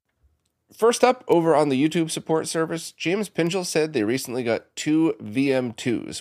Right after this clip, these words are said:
which are those brand new remade V M Us for the Dreamcast. You know, those little things that were the memory cards, but also had the little D-pad and buttons on 'em. And apparently, when using them with their Dreamcast that has a mode installed, they,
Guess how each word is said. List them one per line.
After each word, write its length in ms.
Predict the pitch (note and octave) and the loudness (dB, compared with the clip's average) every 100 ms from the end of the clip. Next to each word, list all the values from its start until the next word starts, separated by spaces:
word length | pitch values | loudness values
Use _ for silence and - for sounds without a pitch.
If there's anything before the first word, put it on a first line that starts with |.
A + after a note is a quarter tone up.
| - | -10
which 160 | F2+ | -4
are 180 | G#2 G2+ | 0 0
those 220 | G2+ G2+ | 0 -2
brand 420 | F#2+ - A2 A#2 A#2 | -4 -2 0 0 0
new 280 | A2+ A2 | 0 -2
remade 720 | F#2+ G#2 A#2+ G#2+ G#2+ G#2+ G2 - | -4 -4 -2 0 0 0 -2 -8
V 240 | G#2+ A2+ G#2+ | -8 -4 -2
M 160 | G#2+ | -2
Us 320 | G#2+ A2+ B2 | -2 -2 -4
for 240 | - F#2+ F#2 | -6 -8 -8
the 80 | D#2+ | -6
Dreamcast. 680 | G#2+ B2+ B2 C3+ D3+ - - - - | -6 -6 -2 -2 -2 -8 -18 -20 -10
You 80 | G2 | -4
know, 40 | |
those 200 | G2 G2 | -2 0
little 120 | G2+ | -2
things 360 | F#2 G#2+ G2+ F#2+ | 0 -2 -2 -4
that 100 | - | -6
were 80 | G2 | -4
the 60 | |
memory 340 | F#2 G2+ G2+ F#2 | -2 0 0 0
cards, 380 | F#2+ F#2+ G2 | 0 2 0
but 120 | - F2+ | -2 0
also 440 | F2+ - G2+ F#2 - - | 0 0 -2 -2 -6 -12
had 140 | F#2 | -6
the 60 | F#2+ | -2
little 280 | G2+ F#2+ F2+ | 0 0 -2
D-pad 540 | F2 F#2+ - F#2+ F#2+ | -6 -6 -2 0 0
and 100 | F2 | 0
buttons 340 | F#2 - G#2 | -2 -2 0
on 160 | G#2 G#2 | 2 2
'em. 180 | G#2+ G#2 - - - - | 0 -2 -10 -20 -14 -2
And 160 | A#2 | -2
apparently, 760 | F2+ D#3 G#3+ G3 G2 A2 G#2 - - _ _ | -2 0 2 2 0 0 0 -4 -20 _ _
when 280 | A#2+ B2 A2+ | 0 2 2
using 380 | B2 C3 D#3+ | 2 2 2
them 180 | D#3+ D3+ | 2 2
with 220 | A2+ A2 | 2 0
their 120 | G#2 F#2+ | -2 -2
Dreamcast 720 | A2+ A#2+ A2+ - A2 A2+ - | -2 -2 -4 -2 -2 -2 -2
that 160 | G2 - | -2 0
has 300 | G#2 G2+ F2 | 0 0 -4
a 60 | G2 | -4
mode 260 | G#2 F3+ | 2 2
installed, 680 | C3+ G2+ - E2 E2 D#2 D#2 - - - _ _ | 2 -2 0 0 2 0 -4 -18 -20 -20 _ _
they, 340 | G#2 A#2 G#2+ | -2 0 -2